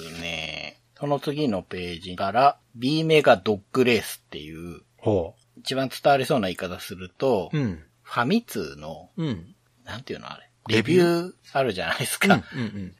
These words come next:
Speaker 2: うん。
Speaker 1: 四人の人が
Speaker 2: はいはい。
Speaker 1: 満点でつけるやつ。
Speaker 2: うんうんうん。
Speaker 1: まあ、あれです。
Speaker 2: なるほど。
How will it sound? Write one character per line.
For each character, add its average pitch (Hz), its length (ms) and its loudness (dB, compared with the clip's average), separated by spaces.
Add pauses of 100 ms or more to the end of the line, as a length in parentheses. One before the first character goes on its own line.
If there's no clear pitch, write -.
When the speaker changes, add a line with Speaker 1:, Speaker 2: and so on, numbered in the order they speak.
Speaker 2:
う 175 40 6
ん。 135 80 4
Speaker 1:
四 123 180 8
人 156 260 6
の 101 100 6
人 - 260 0
が 95 200 0
Speaker 2:
は 214 120 8
い 135 60 6
は 110 100 6
い。 - 60 10
Speaker 1:
満 113 60 2
点 127 220 6
で 92 140 -4
つ - 140 -4
け 110 160 2
る 87 120 -12
や - 160 2
つ。 185 320 -2
Speaker 2:
う 170 40 -10
ん 156 40 -2 (120)
う 127 60 -8
ん 98 160 -10 (140)
う 110 40 -4
ん。 101 60 0
Speaker 1:
ま 113 220 2
あ、 101 40 2
あ 120 60 2
れ 151 120 4
で 131 120 -2
す。 - 360 -8
Speaker 2:
な 165 100 -4
る 190 60 -4
ほ 175 100 0
ど。 165 180 -2